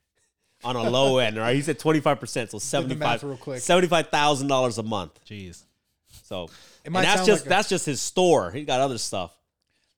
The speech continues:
Speaker 2: It might sound like a lot, but honestly, when I first started, I, I literally told my mentor, "All I wanna make is eight to ten thousand dollars a month because I want a nice apartment, I want a nice car, and I think that's it. Like, I could, I could have a good life." And he's like, "You're thinking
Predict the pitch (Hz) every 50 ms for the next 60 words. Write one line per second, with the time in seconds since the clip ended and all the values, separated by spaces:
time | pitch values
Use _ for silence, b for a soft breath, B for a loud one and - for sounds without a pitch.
0 | _ - 151 175 185 196 190 190 196 185 185 180 170 - 139 123 123 127 139 135
1 | 117 127 123 120 113 131 139 135 - - 139 123 113 b b b b b b b
2 | _ 113 165 175 180 180 180 214 202 180 - - 160 170 185 190 185 156 117 147
3 | 147 135 101 113 139 143 139 147 156 156 160 151 143 139 - 147 143 135 127 123
4 | 135 135 - 131 117 110 98 123 143 175 190 190 185 190 185 175 165 160 165 165
5 | - - _ b b b b b b b _ _ - 147 147 143 131 113 - _
6 | _ _ _ - 156 165 165 - 160 - 175 160 147 156 160 156 143 143 143 139
7 | 143 143 127 127 131 120 127 151 165 _ - 131 127 - 139 135 131 127 113 -
8 | b b b b b b 123 135 143 156 156 147 147 147 147 - 120 - - 147
9 | 156 170 175 185 185 180 _ - 123 123 131 135 131 131 123 120 107 - - -
10 | 135 143 160 175 170 b b b b b - 123 127 123 127 - 160 151 - 123
11 | 117 - - 147 113 101 104 - 113 113 110 127 113 101 92 _ - 113 123 -
12 | 117 113 120 110 104 95 95 113 104 107 113 110 98 _ _ b b b b b
13 | b 135 147 156 156 135 147 143 135 110 - _ _ _ _ _ _ _ 131 135
14 | 135 156 175 175 190 185 151 143 135